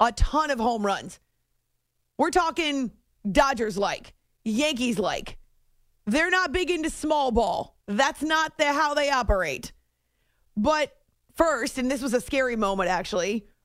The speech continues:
Ronald Acuna gets on base with a hit by pitch. Thankfully, uh, I think there were scans or tests that were done.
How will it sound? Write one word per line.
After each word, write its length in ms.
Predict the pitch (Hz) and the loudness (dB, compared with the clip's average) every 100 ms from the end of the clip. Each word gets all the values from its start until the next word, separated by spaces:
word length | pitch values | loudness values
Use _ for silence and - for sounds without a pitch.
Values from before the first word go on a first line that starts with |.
| - | -2
Ronald 340 | 240 269 302 | 0 2 2
Acuna 720 | 254 - 320 339 240 160 202 - _ _ 202 | 0 0 -2 -2 0 0 -2 -8 _ _ -2
gets 280 | 185 277 285 | 2 2 2
on 140 | 247 | 2
base 220 | 233 226 | 0 -2
with 100 | 233 | -2
a 40 | 208 | 0
hit 160 | 262 | 2
by 160 | 233 190 | 2 2
pitch. 300 | - 185 180 | 2 -2 0
Thankfully, 680 | 254 277 247 262 247 247 202 - - - | -2 -2 -2 -2 -2 -4 -6 -12 -10 -4
uh, 120 | - | -2
I 100 | 214 | 0
think 160 | 302 262 | -2 -4
there 80 | 226 | -4
were 80 | |
scans 680 | 220 - 254 247 247 233 226 | -6 -2 0 2 0 0 -2
or 100 | 175 | -4
tests 320 | - 247 254 | 0 0 0
that 100 | 269 | -2
were 120 | 247 | -2
done. 560 | 226 233 233 226 226 | -2 0 0 0 -2